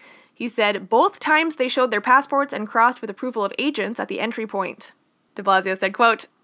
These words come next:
"Threats by the Trump administration will not stop me from speaking out, and they won't stop my fellow mayors from speaking out, and they won't stop everyday New Yorkers and Americans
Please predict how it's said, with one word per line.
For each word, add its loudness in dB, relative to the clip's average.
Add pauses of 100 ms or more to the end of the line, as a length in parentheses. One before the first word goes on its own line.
(120)
"Threats 4
by 2
the -4
Trump 0
administration -2
will 0
not 2
stop 4
me -2
from -6
speaking -4
out, 2 (160)
and -8
they 0
won't -2
stop 6
my 2
fellow 4
mayors 0
from -10
speaking -6
out, -2 (340)
and -6
they -2
won't 0
stop 4 (100)
everyday 0
New -4
Yorkers 0
and -2
Americans 0